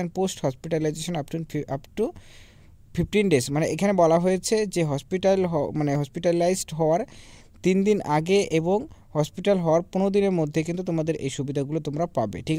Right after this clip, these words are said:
আছে? মাঝখানে পিরিয়ডটাতে only nine critical illness are covered, এবং এখানে বলা হয়েছে যে নটা ক্রিটিক্যাল ইলনেস যেটাকে এই যে আয়ুষ্মান ভারত এটার আওতায় নিয়ে আসা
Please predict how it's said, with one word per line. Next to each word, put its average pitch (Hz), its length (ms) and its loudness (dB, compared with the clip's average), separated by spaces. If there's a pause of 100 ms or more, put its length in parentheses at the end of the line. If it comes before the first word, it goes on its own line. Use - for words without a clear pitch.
আছে? 151 120 -2 (100)
মাঝখানে 151 360 -2
পিরিয়ডটাতে 131 380 -6
only 180 180 2 (140)
nine 170 240 2
critical 175 360 -2 (120)
illness 156 300 -2
are 139 140 -6
covered, 175 260 0 (460)
এবং 170 120 2 (140)
এখানে 202 200 0 (100)
বলা 180 200 8
হয়েছে 190 280 2 (520)
যে 190 120 6 (600)
নটা 165 280 6 (100)
ক্রিটিক্যাল 175 340 0 (100)
ইলনেস 156 300 -2
যেটাকে 139 280 -2 (220)
এই 185 80 0 (600)
যে 147 60 2 (100)
আয়ুষ্মান 175 340 2 (100)
ভারত 165 200 2 (120)
এটার 175 180 0 (280)
আওতায় 156 360 2
নিয়ে 156 220 2
আসা 131 140 -2